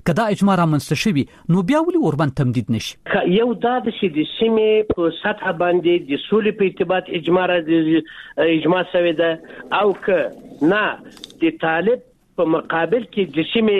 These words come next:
Speaker 2: اجماع رامنځته شوې ده. زه په دې فکر یې کوم چې ګاونډیو هیوادونو یا د سیمې من-، خلکو،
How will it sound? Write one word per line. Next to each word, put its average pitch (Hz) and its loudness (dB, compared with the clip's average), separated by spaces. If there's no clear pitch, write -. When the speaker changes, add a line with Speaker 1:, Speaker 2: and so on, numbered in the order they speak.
Speaker 2:
اجماع 156 0
رامنځته 131 -2
شوې 127 2
ده. 117 0
زه 220 2
په 226 0
دې 262 2
فکر 247 0
یې 226 4
کوم 220 0
چې 202 -2
ګاونډیو 185 2
هیوادونو 190 2
یا 156 0
د 139 -10
سیمې 214 0
من-، 170 -2
خلکو، 180 0